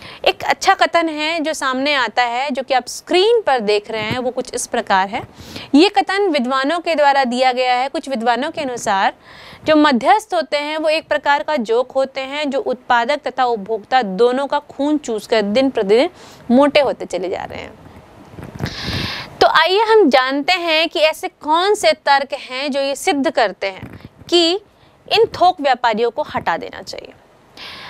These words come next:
पहला तर्क जो आप स्क्रीन पर देख रहे हैं, पहला तर्क कहता है बड़े पैमाने पर फुटकर व्यापार। बिल्कुल सही बात है, आजकल आप देख रहे हैं सुपर बाजार बहुत सारे खुल गए हैं, के मार्ट, डी मार्ट और भी कई प्रकार के सुपर बाजार।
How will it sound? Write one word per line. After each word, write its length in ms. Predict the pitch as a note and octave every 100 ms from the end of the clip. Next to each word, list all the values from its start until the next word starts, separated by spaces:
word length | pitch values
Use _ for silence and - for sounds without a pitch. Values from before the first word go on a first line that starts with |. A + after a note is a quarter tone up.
| - - -
पहला 360 | E4 E4+ F#4+ F#4+
तर्क 240 | - G3 - - _ _ B3
जो 100 | D4+
आप 120 | D#4
स्क्रीन 460 | - - D4+ D4+ C#4+
पर 160 | A#3+
देख 280 | F#3 - -
रहे 100 | F3+
हैं, 80 | G3+
पहला 300 | C#4 D4+ E4+
तर्क 240 | E4+ D#4 - -
कहता 280 | C4+ C4+
है 320 | C#4+ C4+ D4 D4+
बड़े 400 | A3+ C4 D#4 E4+
पैमाने 600 | E4 C4 A#3+ A#3+ A#3 B3+
पर 160 | B3+
फुटकर 460 | C4+ - F#3+ - A#3
व्यापार। 480 | G#3+ G3 - E3 - _ _ _ -
बिल्कुल 260 | D4+ D#4 E4+
सही 240 | C4+ A3+
बात 260 | G3 F#3 -
है, 60 |
आजकल 280 | - B3 C#4
आप 140 | C4
देख 240 | G#3+ A#3 B3
रहे 100 | B3
हैं 80 | B3+
सुपर 400 | - A#3+ C#4 C4
बाजार 460 | A#3+ A#3+ B3 B3+
बहुत 360 | A3 B3 C#4+ C#4+
सारे 300 | A#3+ G#3 G3+ - - - -
खुल 160 | A#3+
गए 100 | G#3
हैं, 120 | G3 F#3
के 260 | A3 A#3+
मार्ट, 400 | A3 G#3 G#3 G#3
डी 260 | F#3+ G#3+ A3
मार्ट 460 | G#3 G3+ G3+ G#3 -
और 180 | B3 C#4+
भी 120 | C4+
कई 180 | C#4 B3+
प्रकार 360 | A#3+ A3+ A3 G#3+
के 100 | A3+
सुपर 300 | A3 G3 F#3+
बाजार। 340 | F3+ F3+ F3